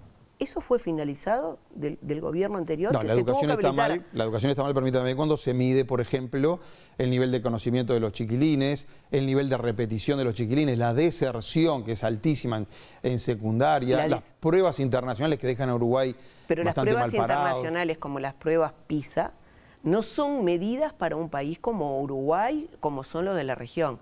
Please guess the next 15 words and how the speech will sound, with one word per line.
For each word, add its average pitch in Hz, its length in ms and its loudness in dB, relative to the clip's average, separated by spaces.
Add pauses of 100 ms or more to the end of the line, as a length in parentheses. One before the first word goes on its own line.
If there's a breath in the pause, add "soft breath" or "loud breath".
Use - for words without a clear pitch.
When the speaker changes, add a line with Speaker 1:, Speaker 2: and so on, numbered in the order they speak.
(360 loud breath)
Speaker 1:
Miren, 202 640 2 (300)
¿m? 247 240 0 (380 loud breath)
con 190 180 2
los 180 140 0
mismos 294 340 2
parámetros 226 580 -2
que 190 120 -6
se 156 160 -4
mide 156 160 0
Europa. 151 440 0 (640 soft breath)
Y 160 160 4
esas 226 220 -2
mediciones 180 880 0
no 180 220 0
son, 311 360 -2